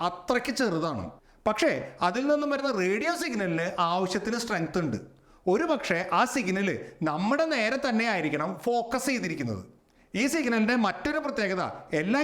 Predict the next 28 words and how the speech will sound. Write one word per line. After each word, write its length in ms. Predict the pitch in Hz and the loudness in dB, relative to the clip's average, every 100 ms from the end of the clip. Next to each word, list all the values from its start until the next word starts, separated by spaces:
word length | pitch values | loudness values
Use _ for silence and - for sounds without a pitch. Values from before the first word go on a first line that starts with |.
| 285 | 0
ഇരുപത്തിരണ്ട് 520 | 214 214 220 247 262 311 | 0 -2 0 0 2 0
മിനിറ്റ് 320 | 269 220 302 | 0 -2 -2
കൂടുമ്പോഴും 440 | 294 226 175 165 - 160 | -2 -2 0 -2 -2 -2
അഞ്ച് 300 | 170 226 311 | -2 -2 -2
മിനിറ്റ് 280 | 320 277 302 | -2 -2 -2
നേരത്തേക്ക് 420 | 277 240 233 233 233 | -2 -2 -4 -4 -2
ഈ 40 | |
സിഗ്നൽ 380 | 214 220 190 220 247 | -2 -2 -2 0 0
വരുന്നുണ്ടെങ്കിലും 680 | 202 170 269 320 254 170 135 135 - - | 0 0 2 2 2 0 -2 -6 -12 -6
എല്ലാ 300 | 135 151 269 | -2 2 2
തവണയും 440 | 311 302 214 202 214 | 2 0 0 -2 -2
നമുക്ക് 320 | 185 180 226 | 0 0 0
കിട്ടുന്ന 300 | 285 233 220 214 | -2 0 -2 -2
സിഗ്നൽ 320 | 202 180 302 311 | -4 0 -2 0
പൾസ് 340 | 233 180 - 113 - - | 0 0 -2 -4 -6 0
ഒരുപോലെയല്ല. 720 | 170 175 185 190 220 202 110 98 - - - - - | 2 2 0 2 2 2 0 -4 -8 -20 -20 -20 -6
സിഗ്നൽ 360 | 190 185 294 | -4 0 0
പൾസിൽ 340 | 320 285 175 165 165 | 2 0 0 -2 0
പലപ്പോഴും 540 | 185 240 277 269 165 160 | 0 0 0 0 -2 -2
വ്യത്യാസങ്ങൾ 600 | 190 196 233 233 240 247 | -4 -2 -2 -2 0 -2
ഉണ്ടാകാറുണ്ട്. 560 | 247 190 151 151 139 101 - - - - | 0 -2 -2 -2 -2 -4 -8 -16 -14 -2
മാത്രമല്ല 540 | 165 208 220 294 175 156 - | 0 0 0 -2 -2 -4 -4
വളരെ 400 | 131 151 190 277 330 320 | -2 -2 0 0 0 -2
ചുരുക്കം 340 | 302 247 262 | -4 -2 -2
ചില 140 | 254 247 | 0 0
അവസരങ്ങളിൽ 480 | 226 185 190 175 170 95 - - | 0 -2 -2 0 -2 -4 -10 -4
ഈ 80 | 254 | -2
സിഗ്നൽ 380 | 277 277 180 | 0 0 0